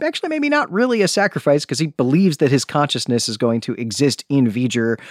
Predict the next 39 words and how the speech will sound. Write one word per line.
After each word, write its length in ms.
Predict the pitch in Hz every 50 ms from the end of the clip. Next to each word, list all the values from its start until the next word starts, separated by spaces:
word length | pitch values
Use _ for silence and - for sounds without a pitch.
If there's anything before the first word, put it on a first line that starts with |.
| - - -
along 340 | 117 120 120 117 120 120 113
with 280 | 113 117 107 - - - -
Ilia's, 460 | - 143 139 139 165 170 131 120 107
and 100 | 127 131
that's 160 | 147 139 -
really 240 | 135 139 147 139 120
what 220 | 104 123 120 123 -
he, 240 | 104 123 120 120
uh, 140 | 117 110 104 -
what 100 | 123 113
he 60 | 110
wants 340 | 117 127 123 117 107 - - -
most 420 | 180 196 202 208 202 - - -
in 180 | - 135 127 127
life 340 | 127 135 143 156 147 - -
here. 400 | _ - 135 117 101 104 107 - - - - - - - - - - -
But 120 | 208 214
I, 100 | 226 240 233 -
I 60 | 233
wonder, 240 | 226 269 285 262 226
Valerie, 340 | 240 226 208 190 180 175 170
how 260 | 165 - - 180 170
you 200 | 156 139 156 151
felt 220 | - 151 123 113
about 320 | 123 104 113 110 107 - -
the, 120 | - 110 113
the 160 | - 117 113
love 220 | 113 110 107 104
story 280 | - - 107 95 98 95
between 500 | 92 98 - - 110 104 95 95 98 - -
Ilia 480 | 110 104 98 98 101 101 98 95 98 -
and 300 | 104 101 101 95 92 -
Deckard 300 | 104 101 95 - - 135
here, 180 | - - 92 87
or 180 | - 127 123
the 120 | 123 139 135
almost 440 | - 131 131 123 117 107 104 - 107
love 160 | 95 92 92
story. 440 | - - 110 107 110 120 131 127